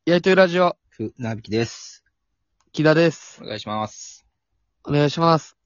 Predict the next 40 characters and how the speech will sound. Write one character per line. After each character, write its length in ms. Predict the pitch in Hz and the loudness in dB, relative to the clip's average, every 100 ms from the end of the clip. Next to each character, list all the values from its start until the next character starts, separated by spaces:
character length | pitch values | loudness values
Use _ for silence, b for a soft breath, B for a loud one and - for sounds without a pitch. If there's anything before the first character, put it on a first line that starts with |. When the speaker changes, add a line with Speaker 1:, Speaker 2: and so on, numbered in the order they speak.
| 104 | -20
Speaker 3:
二 60 | |
千 180 | - 101 | -14 -12
二 120 | 95 | -12
十 120 | 95 | -12
一 120 | 95 - | -14 -12
年 120 | 104 | -12
五 120 | 95 | -8
月 260 | 101 98 90 | -8 -8 -12
二 160 | 95 104 | -12 -12
十 180 | 98 | -10
四 140 | 90 95 | -10 -12
日、 260 | - 110 - | -6 -6 -6
ラ 100 | 101 | -8
ジ 100 | 104 | -10
オ 60 | |
ト 120 | 101 107 | -10 -10
ー 20 | |
ク 60 | 104 | -6
と 80 | |
ア 40 | 98 | -8
プ 100 | 98 | -8
リ 40 | |
で 80 | 95 | -10
お 60 | 95 | -12
送 160 | - | -12
り 100 | 95 | -14
し 60 | - | -12
て 80 | 101 | -12
お 60 | |
り 80 | 98 | -10
ま 100 | 110 | -10
す。 140 | 120 _ _ _ - | -10 _ _ _ -10
第 260 | 117 98 - | -8 -8 -10
二 60 | 110 | -6
百 240 | 131 123 | -6 -6
八 260 | 117 120 117 | -8 -8 -8
十 100 | 120 | -10
回 220 | 117 104 | -6 -4
で 100 | 104 | -6
す。 400 | - - _ | -10 -20 _